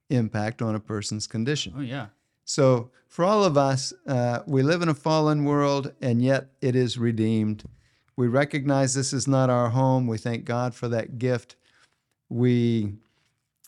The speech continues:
Speaker 1: uh, are mindful of the four last things, death,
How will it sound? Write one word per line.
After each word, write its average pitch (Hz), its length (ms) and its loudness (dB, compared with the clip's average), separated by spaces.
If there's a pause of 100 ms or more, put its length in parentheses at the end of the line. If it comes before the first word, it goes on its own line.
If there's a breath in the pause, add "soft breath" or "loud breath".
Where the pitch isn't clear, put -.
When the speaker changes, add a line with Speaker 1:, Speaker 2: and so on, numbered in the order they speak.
(140)
Speaker 1:
uh, 113 320 0
are 117 380 2
mindful 156 720 0 (520)
of 117 320 0
the 107 80 -4
four 123 240 0
last 113 400 -2
things, 120 500 -2 (320)
death, 127 400 0